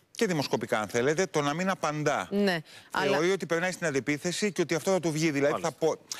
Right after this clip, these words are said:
Speaker 1: θα, ε, πολλώσει το κλίμα με τα δεξιά και ούτως ή άλλως μη γελιέστε, για τη Νέα Δημοκρατία αυτή τη στιγμή, αν διαβάσετε κανονικά τις δημοσκοπήσεις, η, ο κίνδυνος είναι από τα δεξιά της.
Speaker 2: Ναι, μα είχαμε και
Speaker 1: Δεν
Speaker 2: την
Speaker 1: είναι
Speaker 2: G P O, την οποία παρουσιάσαμε
Speaker 1: Ναι.
Speaker 2: και το πρωί.
Speaker 1: Δεν υπάρχει αυτή τη στιγμή σύριζα.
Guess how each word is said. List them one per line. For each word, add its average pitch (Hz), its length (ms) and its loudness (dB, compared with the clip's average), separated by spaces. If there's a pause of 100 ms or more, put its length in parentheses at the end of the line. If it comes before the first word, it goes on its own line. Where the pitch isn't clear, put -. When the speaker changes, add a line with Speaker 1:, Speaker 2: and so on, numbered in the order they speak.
(120)
Speaker 1:
θα, 139 420 -2 (340)
ε, 135 240 2 (140)
πολλώσει 170 520 2
το 143 120 0
κλίμα 139 300 2
με 123 100 2
τα 110 80 2
δεξιά 120 560 0 (320)
και - 100 2
ούτως 175 180 0
ή 190 40 2
άλλως 185 200 0
μη 180 80 -4
γελιέστε, 139 540 2 (340)
για 135 140 2
τη 131 100 -4
Νέα 165 140 0
Δημοκρατία 165 460 2
αυτή 151 180 -6
τη 147 80 -4
στιγμή, 147 280 0
αν 160 100 0
διαβάσετε 143 440 0
κανονικά 123 340 0
τις 139 100 0
δημοσκοπήσεις, 123 840 0 (500)
η, 127 760 4 (460)
ο 117 140 0
κίνδυνος 170 460 0
είναι 185 80 0
από 170 80 0
τα 170 80 2
δεξιά 156 320 0
της. - 200 -6
Speaker 2:
Ναι, 139 120 -2
μα 170 100 0
είχαμε 226 240 0
και 226 100 0
Speaker 1:
Δεν 160 160 0
Speaker 2:
την 165 100 0
Speaker 1:
είναι 156 220 2
Speaker 2:
G 214 80 2
P 175 40 2
O, 160 60 -2
την 156 120 -6
οποία 160 200 0
παρουσιάσαμε 156 520 0
Speaker 1:
Ναι. 104 60 -4
Speaker 2:
και 156 100 -4
το 151 80 -2
πρωί. 147 360 0
Speaker 1:
Δεν 185 180 2
υπάρχει 156 300 -2
αυτή 120 120 -4
τη 120 60 -6
στιγμή 135 440 2
σύριζα. 135 680 2